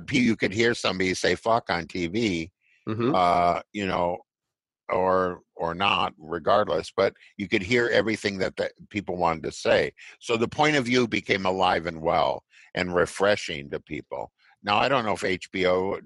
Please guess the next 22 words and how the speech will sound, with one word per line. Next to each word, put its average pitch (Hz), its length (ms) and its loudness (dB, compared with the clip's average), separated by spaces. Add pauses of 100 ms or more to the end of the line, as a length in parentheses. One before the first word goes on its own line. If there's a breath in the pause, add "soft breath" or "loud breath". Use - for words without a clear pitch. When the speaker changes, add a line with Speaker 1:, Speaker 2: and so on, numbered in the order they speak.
Speaker 1:
did 90 200 -4
that - 260 -2
single-handedly, 90 1080 -4 (280 soft breath)
certainly 95 400 0
a 78 60 2
big - 280 -4
part 92 240 2
of 71 120 -6
it, 78 240 -4
Showtime, 87 840 -4 (500 soft breath)
uh, 78 640 0 (440)
and 95 240 -4
cable, - 440 -2 (320)
you 82 120 -6
know, 82 380 -2 (160)
when 87 160 -8
you 85 120 -4
saw 92 220 2
the 82 140 -2
shows. 92 520 -2
But, 82 400 0
um, 76 520 0